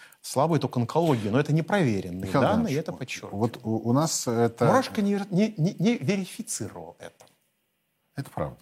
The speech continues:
Speaker 1: Да.
Speaker 2: Это правда. М, это, я думаю, финальная наша с вами встреча в этом году, поэтому я не хочу заканчивать вот на такой ноте.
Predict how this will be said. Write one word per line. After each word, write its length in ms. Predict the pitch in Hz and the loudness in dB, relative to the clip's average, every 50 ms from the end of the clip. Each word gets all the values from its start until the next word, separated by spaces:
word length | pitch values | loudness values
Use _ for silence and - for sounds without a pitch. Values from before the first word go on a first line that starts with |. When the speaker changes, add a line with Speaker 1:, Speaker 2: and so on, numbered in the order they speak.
| _ _ _ - - - _ _ _ _ _ _ _ | _ _ _ -20 -20 -20 _ _ _ _ _ _ _
Speaker 1:
Да. 100 | - - | -4 -2
Speaker 2:
Это 180 | - 131 - - | -2 -2 -2 -4
правда. 240 | - - 71 - - _ - _ _ _ _ _ _ _ _ - - - - - - - - - - _ _ | -10 -14 -14 -14 -18 _ -20 _ _ _ _ _ _ _ _ -20 -20 -20 -18 -18 -18 -18 -18 -20 -20 _ _
М, 480 | 95 104 107 107 110 113 113 113 113 113 - | -2 0 2 2 2 2 2 2 0 0 -2
это, 400 | 131 127 - 151 143 139 135 117 | -2 0 4 4 4 4 4 4
я 140 | 113 123 131 | 2 0 2
думаю, 320 | 123 131 131 131 131 127 | 2 2 2 2 2 0
финальная 520 | - - - 147 147 143 120 104 90 90 87 | 0 0 0 2 4 4 4 2 2 0 -2
наша 240 | 92 98 95 - - | -2 -2 -4 -4 -4
с 80 | - | -2
вами 140 | 113 104 107 | 0 0 0
встреча 380 | 101 - - 110 - - - 104 | 0 0 -2 -2 -2 0 0 0
в 20 | |
этом 340 | 107 101 - 101 101 101 98 - | 0 0 0 -2 -2 -2 -4 -6
году, 380 | 101 104 120 139 147 185 208 | -2 0 0 2 2 0 0
поэтому 360 | 214 - 123 107 - - 107 | 0 2 0 0 0 0 0
я 100 | 107 107 | 2 2
не 100 | 117 123 | 2 0
хочу 340 | 117 - 131 - - - 92 | 0 -4 -6 -6 -6 -6 -4
заканчивать 580 | 90 104 - - 165 170 - - - - - - | -4 -4 -4 -4 -6 -6 -4 -6 -6 -6 -6 -10
вот 160 | 92 - _ | -12 -10 _
на 80 | 98 87 | -10 -10
такой 300 | - - - - 120 123 | -8 -8 -6 -4 -2 -2
ноте. 360 | 127 110 85 - - - | -2 -2 -2 -6 -10 -16